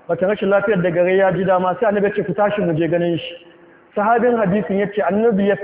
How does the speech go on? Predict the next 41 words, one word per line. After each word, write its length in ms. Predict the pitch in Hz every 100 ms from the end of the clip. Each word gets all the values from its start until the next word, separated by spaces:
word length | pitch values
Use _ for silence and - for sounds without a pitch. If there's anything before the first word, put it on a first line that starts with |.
| -
tashi 360 | 202 196 196
da 80 | 175
mutum 360 | 180 175 233 220
goma 340 | 226 233 208 165
sha, 240 | 208 226 214 - - - -
cikin 240 | - 254
su 80 | 254
babu 260 | 202 226 208
mai 160 | 180
mayafi, 440 | 180 185 185 180 185 156
duk 220 | 208 170
zane 240 | 233 196
gare 260 | 165 175 175 175
su 60 | 156 - - -
saboda 300 | 208 185 170
talauci. 520 | 214 208 202 - - - - _ -
Babu 280 | 175 240 226
mai 160 | 202
hulla 400 | 175 185 202 220 220
saboda 280 | 247 226 208
talauci, 480 | 254 269 254 233
babu 200 | 208 226 208
mai 140 | 185
takalmi 420 | 185 170 170 180 185 170 175
saboda 240 | 208 185 160
talauci. 680 | 160 156 151 - - - - - - -
Wannan 340 | 165 226 247 214
talaucin 520 | 208 208 214 190 156
duk 120 | 156 160 131
duniya 380 | 208 220 208 170
ba 160 | 185
a 60 | 151
samu 280 | 160 156 143
nai. 140 | 123 117 - - - _ -
A 60 | 190
samu 300 | 208 233 220
mutum 220 | 226 220
goma 320 | 208 240 220
sha 220 | 185 214 180
wuri 300 | 185 208 226
ɗaya, 300 | 208 202